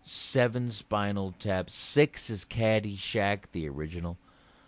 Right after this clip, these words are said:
Five, Young Frankenstein. Four is Animal House. Three is Monty Python. Two is Airplane. And one is Blazing Saddles. Mm.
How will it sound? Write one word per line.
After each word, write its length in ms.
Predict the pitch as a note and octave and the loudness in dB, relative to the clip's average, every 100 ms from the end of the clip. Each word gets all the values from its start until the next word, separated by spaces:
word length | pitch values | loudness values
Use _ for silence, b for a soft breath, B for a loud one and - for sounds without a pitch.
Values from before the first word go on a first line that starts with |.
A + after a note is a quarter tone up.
| b - | b -20
Five, 560 | - B2 A#2+ B2 A#2 | 0 6 6 6 2
Young 380 | A2+ A2 G2+ G2 | 2 2 4 0
Frankenstein. 1300 | F2 - G2 F#2+ F2+ F2+ E2+ - F#2 F#2 F2+ F2+ F2 | -4 -2 0 0 -4 -8 -8 -4 -2 -2 -2 -2 -4
Four 500 | - - A2+ A#2+ G#2+ | -6 -2 0 2 0
is 160 | F#2+ | -2
Animal 500 | F2+ D#2+ F#2 F2 E2+ | -4 -4 -2 -2 -2
House. 420 | F2 E2+ E2+ E2 - | -2 -2 -4 -6 -8
Three 320 | G#2+ C#3 C#3 | -4 -2 0
is 120 | A2 | -2
Monty 300 | G#2 F#2+ F#2 | -2 -2 -4
Python. 680 | F2 E2+ D#2+ - E2 D#2+ D#2+ | -4 -4 -4 -4 -6 -6 -8
Two 280 | - B2+ A#2+ | -6 -4 -4
is 140 | F#2+ | -4
Airplane. 560 | F2+ F2 - F#2 F2+ F2 | -4 -4 -6 -6 -4 -4
And 220 | D#2+ E2 | -4 -4
one 200 | G2+ D3 | -2 0
is 120 | C3+ | -2
Blazing 520 | F#2+ F2+ F2 E2 D2 | -2 -2 -2 -2 -6
Saddles. 840 | C#2+ - C2+ C2+ B1 G1+ G1+ - - b b b b b b b b b b b b _ _ _ - | -12 -8 -6 -6 -6 -10 -14 -16 -18 b b b b b b b b b b b b _ _ _ -12
Mm. 380 | D#3 D#3+ C3 G2 | -6 -4 -2 -4